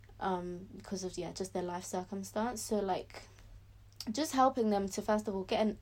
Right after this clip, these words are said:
education, to have shelter, to have, like, and to empower them as well in a more of, like, a holistic sense, to realize that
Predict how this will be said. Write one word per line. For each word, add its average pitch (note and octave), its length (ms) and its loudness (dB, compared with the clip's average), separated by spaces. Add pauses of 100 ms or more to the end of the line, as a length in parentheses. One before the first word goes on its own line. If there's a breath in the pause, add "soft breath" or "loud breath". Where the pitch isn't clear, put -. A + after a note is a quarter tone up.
education, F#3 1000 0 (420 loud breath)
to G3 120 0
have G#3+ 400 4
shelter, F#3 720 0 (140)
to G3 80 -4
have, G3 460 4 (480 loud breath)
like, - 120 4
and A#3 120 4
to B3+ 120 4
empower B3+ 380 6
them A#3+ 200 0
as A3 120 -2
well B3 380 2
in G#3 180 2
a G3+ 40 2
more G#3 220 0
of, G3 120 -4
like, F#3+ 220 -2
a F#3+ 80 -4
holistic F#3+ 640 -2
sense, - 480 -4 (300 loud breath)
to - 120 -4
realize F#3+ 520 0
that E3 220 -2